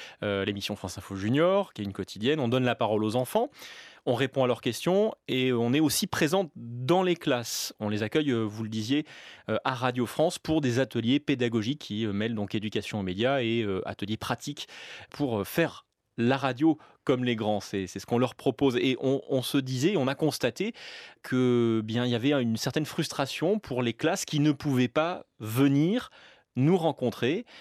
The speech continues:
euh, d'où l'idée de, de cette application à disposition du plus grand nombre, en tout cas des, des, des classes, des enseignants,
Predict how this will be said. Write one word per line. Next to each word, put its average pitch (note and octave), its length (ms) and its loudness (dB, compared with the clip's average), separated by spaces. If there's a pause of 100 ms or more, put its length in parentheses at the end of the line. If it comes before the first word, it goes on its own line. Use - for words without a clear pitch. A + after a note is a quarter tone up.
(280)
euh, G2 380 -2 (240)
d'où C#3 300 0
l'idée D3 360 2
de, B2+ 220 0
de A2+ 160 -2
cette - 240 -2
application D3 800 -2 (220)
à D3 100 2
disposition B2+ 760 -2
du B2+ 160 -4
plus A#2 140 -4
grand G#2 180 0
nombre, C#3 240 2
en A2+ 60 -4
tout G2+ 120 -12
cas C3+ 140 -2
des, G#2+ 200 -2
des, F#2 220 -4
des G2 140 -6
classes, C#3+ 320 -2
des A#2+ 160 0
enseignants, B2 520 0